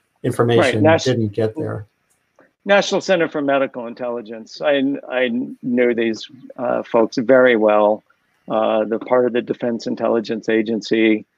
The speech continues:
Speaker 2: I think they're eighty-five to a hundred percent either physicians or, uh, you know, infectious disease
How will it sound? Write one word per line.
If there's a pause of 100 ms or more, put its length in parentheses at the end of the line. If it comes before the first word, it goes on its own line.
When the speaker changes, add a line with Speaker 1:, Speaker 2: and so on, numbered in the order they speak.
(240)
Speaker 2:
I
think
they're
eighty-five
to
a
hundred
percent (960)
either (180)
physicians
or, (100)
uh, (320)
you
know, (100)
infectious
disease